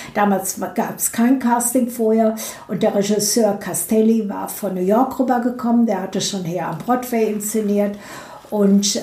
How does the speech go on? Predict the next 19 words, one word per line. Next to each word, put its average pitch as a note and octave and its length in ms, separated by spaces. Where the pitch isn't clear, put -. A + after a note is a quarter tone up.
ähm, F#3 360
dann G3 340
waren F3 280
über - 280
tausend G#3 680
Schauspieler G#3 760
und F#3+ 160
Sänger G#3 400
gekommen. G3+ 600
Und G3+ 220
dann F#3+ 220
habe G3+ 180
ich G3 160
die G3+ 140
zweite - 420
Hauptrolle C4 480
gekriegt, C4 560
die F#3+ 140
Genie. C4+ 640